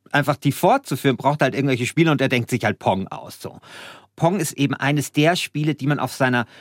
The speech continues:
Spielekonsole zocken kann. Und diese Spielekonsole kommt neunzehnhundertzweiundsiebzig unter dem Namen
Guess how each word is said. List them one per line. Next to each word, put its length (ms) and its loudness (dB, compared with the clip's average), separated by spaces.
Spielekonsole 800 2
zocken 360 0
kann. 300 0
Und 140 0
diese 160 2
Spielekonsole 800 2
kommt 240 0
neunzehnhundertzweiundsiebzig 1200 0
unter 160 -2
dem 200 0
Namen 260 2